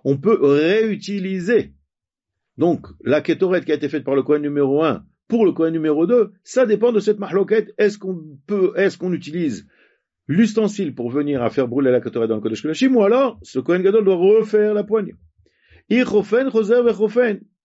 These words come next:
Chavero nichnas bechafinato. Dea mekayfen rafina.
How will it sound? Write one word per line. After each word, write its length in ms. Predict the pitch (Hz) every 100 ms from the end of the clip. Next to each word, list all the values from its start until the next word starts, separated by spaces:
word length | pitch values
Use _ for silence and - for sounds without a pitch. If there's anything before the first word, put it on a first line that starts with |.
| _ -
Chavero 320 | 98 127 202
nichnas 400 | 226 208 127 123 147
bechafinato. 800 | 143 143 147 156 151 156 185 - _ _ _ _ -
Dea 300 | 101 117 110
mekayfen 500 | 127 139 139 156 147
rafina. 1080 | 156 151 160 175 196 - - 160 214 254